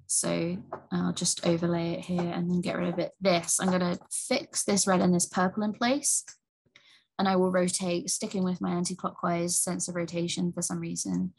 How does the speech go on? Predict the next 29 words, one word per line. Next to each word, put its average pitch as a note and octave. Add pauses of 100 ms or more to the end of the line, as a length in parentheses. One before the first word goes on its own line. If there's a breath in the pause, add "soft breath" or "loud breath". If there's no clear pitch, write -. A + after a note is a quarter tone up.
(420 soft breath)
I F#3+
will F#3
rotate F3+
around - (100)
that -
way. E3+ (720)
So -
imagine, G3+ (100)
like, F#3
a F3+
rolling F3+
pin. F3+
I've F3+ (140)
fixed -
the F#3+
two F#3+
ends F3+
in F#3
my E3+
hand. E3+ (840)
I'm F#3
going E3+
to -
rotate F#3 (120)
anti-clockwise F3+
around F3+
that F3+
axis. - (2250)
So -